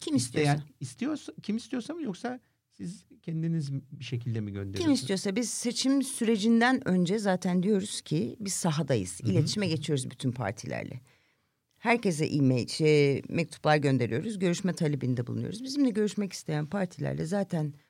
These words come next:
Speaker 1: başından sonuna kadar haberleşiyoruz. Ee, ve diyoruz ki bizim verilerimiz açık size. Çünkü takdir edersiniz yine, e, bu, biz uyumsuzluk tespit ettiğimiz zaman biz bir sivil toplum kuruluşuyuz.
Speaker 2: Hı hı.
Speaker 1: İtiraz hakkımız yok.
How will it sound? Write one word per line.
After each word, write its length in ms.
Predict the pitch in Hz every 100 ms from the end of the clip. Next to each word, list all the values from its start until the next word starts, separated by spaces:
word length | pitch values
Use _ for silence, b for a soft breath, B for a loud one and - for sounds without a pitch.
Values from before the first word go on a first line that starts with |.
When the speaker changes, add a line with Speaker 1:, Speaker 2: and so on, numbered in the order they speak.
| _ -
Speaker 1:
başından 380 | 202 196 175
sonuna 360 | 170 175 175 170
kadar 260 | 156 139 139
haberleşiyoruz. 1000 | 156 175 214 196 - 214 208 202 - B B B B -
Ee, 300 | 185 175 175
ve 120 | 180
diyoruz 280 | 196 170 160
ki 160 | 208 180
bizim 240 | 170 175
verilerimiz 500 | 202 151 131 120 131 -
açık 260 | - -
size. 340 | - 180 214 220 _ _ _ _ _ _ _ _
Çünkü 360 | - 247 240 233
takdir 340 | 220 202 208
edersiniz 500 | 185 165 156 160 147
yine, 320 | 156 190 277 -
e, 160 | 185 170
bu, 320 | 180 175 170 - - - _ _ _ _ _ -
biz 240 | 190 226
uyumsuzluk 560 | 147 214 196 208 196 -
tespit 340 | 208 - -
ettiğimiz 340 | 220 247 262 220
zaman 260 | 190 165
biz 140 | 165 175
bir 40 |
sivil 240 | - 185
toplum 340 | 175 175 185 165
kuruluşuyuz. 480 | 139 117 113 117 110
Speaker 2:
Hı 40 |
hı. 60 | 131
Speaker 1:
İtiraz 360 | 156 175 170
hakkımız 340 | 156 - 208 214
yok. 300 | 135 -